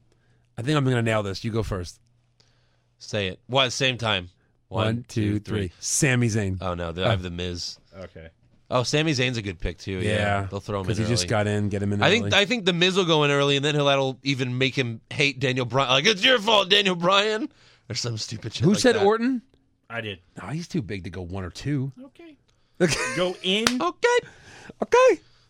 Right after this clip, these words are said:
Speaker 2: Uh, who's the last entrant in the Royal Rumble?
Speaker 1: I've got a bi-, a good one here. So you guys go first again. You go first,
Speaker 2: Didn't you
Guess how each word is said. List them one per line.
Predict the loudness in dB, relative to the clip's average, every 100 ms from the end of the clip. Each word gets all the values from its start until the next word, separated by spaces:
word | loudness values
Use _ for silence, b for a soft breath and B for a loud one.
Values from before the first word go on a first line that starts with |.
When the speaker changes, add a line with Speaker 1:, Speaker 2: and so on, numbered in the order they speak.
| -2
Speaker 2:
Uh, | 2 4 4 4 2
who's | 2 0 2
the | 4 4 4 -2
last | 0 4 4 2 -2 -4
entrant | -2 -2 -4 -4 -4
in | -6
the | -4
Royal | -2 -2 -2
Rumble? | -4 -6 -6 0
Speaker 1:
I've | 2
got | 4 4 2 0
a | -4 -4
bi-, | -8 -6 -4 -2
a | -4
good | 0 -2 0
one | 0 0
here. | -4 -4
So | -4
you |
guys | -2 0
go | -2
first | -2 -4
again. | -2 -2 0
You |
go | 0
first, | 0 -2
Speaker 2:
Didn't |
you | -2